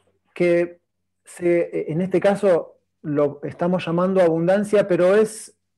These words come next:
le podríamos decir, nuestro hogar también, ¿m? Donde todo... Eh, resulta aliviador al llegar al, al estado interno, al, a la casa del corazón, al, al espacio del amor interior,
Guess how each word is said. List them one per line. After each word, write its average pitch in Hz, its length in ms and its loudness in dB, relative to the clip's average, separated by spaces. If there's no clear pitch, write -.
le 165 180 0
podríamos 190 420 2
decir, 202 360 -2
nuestro 170 540 -2
hogar 147 480 -2
también, 131 500 -8
¿m? 180 220 -10
Donde 151 300 -4
todo... 196 560 0
Eh, 151 680 -4
resulta 190 520 -2
aliviador 165 960 2
al 143 140 -6
llegar 170 600 0
al, 147 320 -4
al 143 140 -4
estado 214 460 0
interno, 196 720 0
al, 135 260 -8
a 131 120 -14
la 131 160 -10
casa 196 320 0
del 156 120 2
corazón, 175 800 -2
al, 131 320 -12
al - 460 -14
espacio 180 580 -2
del 147 240 0
amor 165 400 -2
interior, 180 720 0